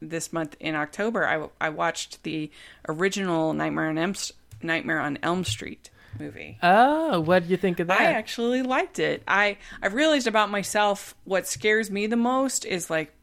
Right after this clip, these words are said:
Speaker 1: things that feel more realistic to me. So,
Speaker 2: Mm,
Speaker 1: like, something
Speaker 2: mm-hmm.
Speaker 1: <clears throat> like these dream sequences in Nightmare on Elm Street or something like Dracula, you know, where it feels very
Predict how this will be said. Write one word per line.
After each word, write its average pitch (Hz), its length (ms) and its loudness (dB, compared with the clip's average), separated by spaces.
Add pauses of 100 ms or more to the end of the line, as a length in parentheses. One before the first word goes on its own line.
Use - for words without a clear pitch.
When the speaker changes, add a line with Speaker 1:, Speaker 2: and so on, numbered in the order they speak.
(140)
Speaker 1:
things 175 340 -4
that - 120 -12
feel 170 160 -2
more 165 180 -4
realistic 160 1040 -4
to - 120 -6
me. 285 400 0 (500)
So, 151 200 2
Speaker 2:
Mm, 190 40 4
Speaker 1:
like, 180 160 0
something 147 500 -2 (340)
Speaker 2:
mm-hmm. 269 200 4
Speaker 1:
<clears throat> - 0 -
like 196 180 2
these 170 200 -6
dream 170 260 -4
sequences 160 640 -6
in 156 100 -6
Nightmare 156 240 -4
on 156 80 -4
Elm 151 140 -6
Street 160 320 -6
or 151 40 -8
something 147 320 -8
like 147 160 -8 (140)
Dracula, 151 640 -4
you 151 120 -8
know, 147 140 -10 (280)
where 170 140 -4
it 165 80 -4
feels 151 320 -2
very 151 500 -4